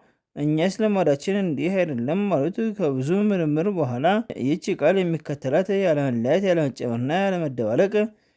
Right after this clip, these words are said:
ከሚለው ጋራ ተሰራች። በበጎ አቀባበልም ተቀበሏት። እስከዚች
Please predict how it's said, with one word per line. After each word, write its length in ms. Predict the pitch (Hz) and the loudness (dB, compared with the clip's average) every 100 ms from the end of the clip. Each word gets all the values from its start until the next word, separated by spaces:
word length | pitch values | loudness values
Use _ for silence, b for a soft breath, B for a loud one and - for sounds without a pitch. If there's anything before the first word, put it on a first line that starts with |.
| _ _ _ | _ _ _
ከሚለው 440 | 151 147 143 180 214 | -2 2 2 4 2
ጋራ 240 | 190 131 156 190 | 2 2 2 0
ተሰራች። 500 | 185 139 127 165 185 208 | -2 -6 -4 -4 -2 -2
በበጎ 380 | 190 165 123 135 | 0 -2 -2 2
አቀባበልም 540 | 175 175 139 117 160 202 | 2 2 -2 -2 -2 -4
ተቀበሏት። 640 | 190 165 147 110 123 190 214 214 | -4 -4 -4 -2 0 0 0 -2
እስከዚች 880 | 151 - 165 165 160 139 143 175 | -4 0 2 4 2 0 -4 -4